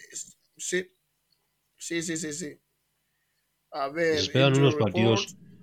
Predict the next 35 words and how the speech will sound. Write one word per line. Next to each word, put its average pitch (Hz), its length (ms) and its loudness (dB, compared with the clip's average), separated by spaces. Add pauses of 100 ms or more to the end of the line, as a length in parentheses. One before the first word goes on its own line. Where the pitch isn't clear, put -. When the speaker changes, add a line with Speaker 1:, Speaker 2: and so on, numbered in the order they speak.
(380)
Speaker 2:
Normalmente 135 680 2 (100)
a 113 60 -4
Milwaukee 120 400 -2
les 131 140 -4
esperan 110 260 -4
unos 104 180 -6
partidos 95 480 -14
tranquilos. 90 520 -16
O 87 40 -18
sea, 90 260 -16
hasta 87 340 -16
les 90 360 -18
toca 101 240 -12 (180)
Orlando 113 680 -8
y 85 120 -16
luego 101 320 -10
les 90 200 -12
toca 95 240 -18 (1600)
los 87 260 -12
Knicks, 113 680 -8 (340)
ida 104 300 -6
y 98 60 -8
vuelta. 104 560 -6
Speaker 1:
<laughs> 240 800 0
Speaker 2:
Luego 202 160 -14
dos 208 160 -10
partidos 101 440 -10
fuera 104 200 -6
de 95 120 -8
casa. 107 360 -8
Speaker 1:
Ostras. - 540 -6 (880)
Vale, 170 360 0
sí, 175 180 -2
sí. 180 180 2
Speaker 2:
Sí. 175 200 -8